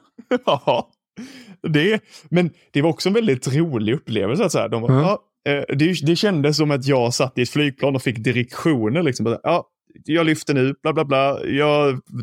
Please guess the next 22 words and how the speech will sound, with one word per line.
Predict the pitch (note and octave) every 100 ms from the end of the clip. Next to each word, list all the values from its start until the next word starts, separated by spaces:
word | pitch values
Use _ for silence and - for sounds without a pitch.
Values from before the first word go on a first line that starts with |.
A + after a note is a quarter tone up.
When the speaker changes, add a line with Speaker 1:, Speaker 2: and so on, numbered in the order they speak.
| C3+ C#3
Speaker 1:
kör | C3+ D3 C#3
iväg. | B2+ A#2 A#2+ - _ _ _
Nu | F3+ F#3
landar | F#3 F3 C#3+
jag, | C#3+ D3+
nu | D#3
kan | C#3+ C#3+
ni |
köra." | C#3 C#3 A#2+ A#2+ B2+ G#3+ G#3 D#3 C#3+ D3
Man | C#3+
måste | D#3 E3+
liksom | C3+ C3+
avrapportera | - D#3 C3+ A#2+ C3+ B2 B2+ C#3+
till. | C#3 A#2+ - _ _
Jag | A#2
känner, | D3 C3+ _ -
Speaker 2:
<laughs> | - B2+
Speaker 1:
jag | A#2+
känner | C#3 A#2
mig | A#2+
förvånansvärt | C#3 E3+ D3 A#3+ G#3
professionell. | - C3 C3 D#3 D#3+